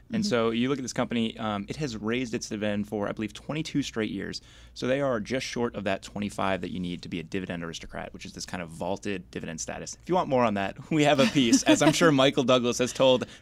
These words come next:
Speaker 1: pretty much every industry-focused
Speaker 2: Yeah.
Speaker 1: listener at this point. Um, but really, even not being a dividend aristocrat, I B M is one of the bankable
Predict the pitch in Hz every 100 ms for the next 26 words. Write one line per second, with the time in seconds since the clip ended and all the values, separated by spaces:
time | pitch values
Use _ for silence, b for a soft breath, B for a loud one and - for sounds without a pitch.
0 | B - 208 175 - 131 127 127 123 110
1 | - 104 110 104 110 107 101 - - 98
2 | 92 B B B B B 120 123 120 -
3 | B - 135 131 - _ _ - - 147
4 | 196 185 147 156 147 123 107 123 120 -
5 | 117 107 107 107 101 101 - - 101 95
6 | - _ _ - 127 147 135 123 104 113
7 | 110 101 98 98 95 98 104 90